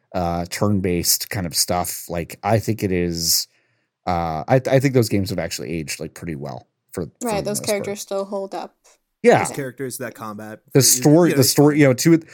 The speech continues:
Speaker 1: two of the best stories in the Star Wars universe, I think, like,
Speaker 3: Yeah,
Speaker 1: it's
Speaker 3: for
Speaker 1: really,
Speaker 3: sure.
Speaker 1: they're really good stuff. Yeah.
Speaker 3: Well, that, w-,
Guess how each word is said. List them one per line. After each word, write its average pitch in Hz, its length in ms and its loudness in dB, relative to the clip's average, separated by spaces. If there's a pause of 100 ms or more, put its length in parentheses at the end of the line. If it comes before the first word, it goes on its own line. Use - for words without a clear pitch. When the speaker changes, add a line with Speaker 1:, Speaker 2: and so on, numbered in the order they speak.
(140)
Speaker 1:
two 165 140 6
of 165 60 8
the 156 80 4
best 131 240 4
stories 127 460 4
in 113 180 2
the 113 80 2
Star 107 240 2
Wars 104 280 0
universe, 117 500 -2
I 127 100 0
think, 147 300 -6
like, 95 360 -2
Speaker 3:
Yeah, 104 140 -2
Speaker 1:
it's - 160 -2
Speaker 3:
for - 220 -12
Speaker 1:
really, 98 80 0
Speaker 3:
sure. 101 180 -4 (120)
Speaker 1:
they're 92 120 -4
really 95 220 -2
good 101 180 -4
stuff. - 440 -6
Yeah. 85 220 -10 (160)
Speaker 3:
Well, 254 120 0
that, 247 60 0
w-, 233 160 -6